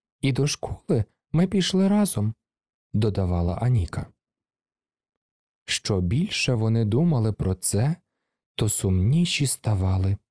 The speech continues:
І нарешті вирішили вмовити Пеппі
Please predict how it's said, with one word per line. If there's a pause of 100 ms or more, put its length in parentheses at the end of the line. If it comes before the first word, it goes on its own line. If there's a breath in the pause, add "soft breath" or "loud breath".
(680)
І
нарешті (420)
вирішили
вмовити
Пеппі